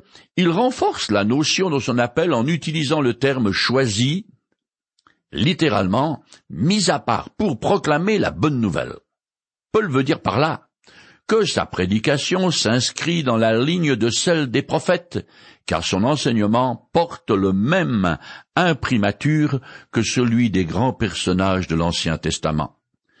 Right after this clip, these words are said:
ce qui n'est pas peu de chose. Paul jouit donc de ce titre de l'autorité même de l'Éternel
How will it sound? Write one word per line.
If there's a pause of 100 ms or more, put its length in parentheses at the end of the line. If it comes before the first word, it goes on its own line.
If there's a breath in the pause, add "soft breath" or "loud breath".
(220 soft breath)
ce
qui
n'est
pas
peu
de
chose. (720)
Paul
jouit
donc
de
ce
titre
de
l'autorité
même
de
l'Éternel